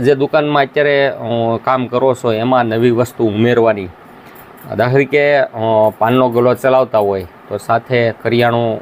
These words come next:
મિક્સ કરીએ કે step by step આગળ વધીએ કે, અ, તો એના માટે મારે તમને આજ બતાડવું છે કે દાખલા તરીકે, અ,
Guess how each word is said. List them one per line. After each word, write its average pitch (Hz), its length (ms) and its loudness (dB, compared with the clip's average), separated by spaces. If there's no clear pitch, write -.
મિક્સ 113 300 -4
કરીએ 110 340 0
કે 107 200 -4
step 113 380 -6
by 120 80 0
step 113 300 -2
આગળ 110 220 0
વધીએ 104 420 0
કે, 101 200 -6
અ, - 1000 -12
તો 123 120 2
એના 120 240 2
માટે 147 460 0
મારે 127 200 0
તમને 147 260 2
આજ 147 120 0
બતાડવું 139 440 0
છે 113 220 0
કે 135 200 0
દાખલા 127 240 -2
તરીકે, 147 420 0
અ, - 80 -10